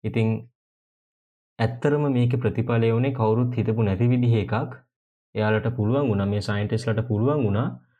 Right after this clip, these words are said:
මේ, මේ දවස් දහයක් විදි-, වියදම් කරලා ගත්ත මේ ඡායාරූපයෙන් ගැලැක්සිස් තුන්දහසකට ආසන්න ප්‍රමාණයක් දකින්න. මේක ඇත්තටම බැලුවහම කිසිම දෙයක් පේන්නේ නැහැ. තනිකර කළු අවකාශයක් විතරයි. හැබැයි මේ ඡායාරූපේ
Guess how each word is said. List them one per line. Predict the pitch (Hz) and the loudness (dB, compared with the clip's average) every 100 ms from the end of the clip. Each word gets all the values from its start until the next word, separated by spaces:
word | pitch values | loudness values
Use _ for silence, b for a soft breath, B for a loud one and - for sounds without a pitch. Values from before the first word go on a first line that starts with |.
| b _ _ | b _ _
මේ, | 104 101 101 98 92 - - _ _ _ | -6 -2 -2 -4 -6 -10 -16 _ _ _
මේ | 113 110 104 - _ _ _ | 2 2 -2 -12 _ _ _
දවස් | 117 104 113 113 | -2 0 0 0
දහයක් | 110 98 139 143 | 0 2 0 0
විදි-, | 120 117 | 0 0
වියදම් | 113 113 113 | 2 0 0
කරලා | 117 110 | 0 2
ගත්ත | 107 - 110 | 0 0 0
මේ | 107 104 - _ _ _ _ | 0 -2 -8 _ _ _ _
ඡායාරූපයෙන් | 113 107 107 110 107 131 214 - _ _ _ _ _ _ _ _ _ _ | -2 0 2 0 0 -2 -4 -8 _ _ _ _ _ _ _ _ _ _
ගැලැක්සිස් | 107 107 117 120 - 139 139 | 0 2 0 -2 -2 -2 0
තුන්දහසකට | 113 110 117 120 123 139 123 - | 0 2 2 2 2 -2 -4 -4
ආසන්න | 107 107 104 123 127 123 | -2 -2 0 0 0 0
ප්‍රමාණයක් | 113 107 107 120 | 0 0 0 0
දකින්න. | 104 90 98 90 - | 0 -2 -2 -4 -6
මේක | 107 104 110 151 | -2 0 0 0
ඇත්තටම | 160 - - - - 151 139 | -2 -6 -8 -6 -2 0 2
බැලුවහම | 117 113 131 151 | 2 2 0 -2
කිසිම | 120 127 | -2 0
දෙයක් | 120 117 117 | 0 2 0
පේන්නේ | 110 107 110 139 | 0 2 2 -2
නැහැ. | 127 | -2
තනිකර | 107 107 123 | -2 0 0
කළු | 120 104 104 | 0 0 0
අවකාශයක් | 101 98 110 110 110 | 0 0 -2 0 -2
විතරයි. | - - 135 185 - B B _ - | -2 -4 -4 -6 -10 B B _ -4
හැබැයි | 107 110 | 0 2
මේ | 107 | 0
ඡායාරූපේ | - 104 107 113 101 127 | 0 0 2 2 0 -2